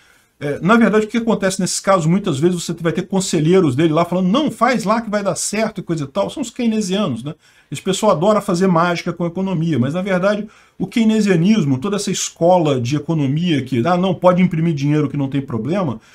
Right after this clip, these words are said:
ela nasceu justamente com o intuito de dar conselhos ruins para governantes e viver nessa onda aí, porque o governante gosta de contratar eco-, economistas dessa escola, porque dão conselhos do que ele gosta, né, de imprimir dinheiro, enfim,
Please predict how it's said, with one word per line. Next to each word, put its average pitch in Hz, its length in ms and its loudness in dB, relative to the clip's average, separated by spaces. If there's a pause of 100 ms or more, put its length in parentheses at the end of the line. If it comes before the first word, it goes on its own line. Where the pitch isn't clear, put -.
(200)
ela 190 180 0
nasceu 226 640 2
justamente 196 520 0
com 220 100 -2
o 214 60 8
intuito 220 480 4
de 196 120 -2
dar 190 360 2 (240)
conselhos 180 520 0
ruins 185 460 0
para 185 180 0
governantes 180 760 -2 (340)
e 196 100 0
viver 190 340 4
nessa 190 280 0
onda 175 360 0
aí, 175 140 0
porque 190 280 -6
o 180 60 2
governante 170 480 0
gosta 170 320 0
de 165 80 -6
contratar 170 460 -4
eco-, 170 280 -6
economistas 165 560 -2
dessa 165 200 -6
escola, 180 460 -2 (380)
porque 143 220 -2
dão 139 160 0
conselhos 156 500 -2
do 151 60 -8
que - 100 -2
ele 185 100 0
gosta, 156 440 0
né, 127 80 -2
de 135 100 0
imprimir 143 340 -2
dinheiro, 165 540 -2 (380)
enfim, 180 400 -2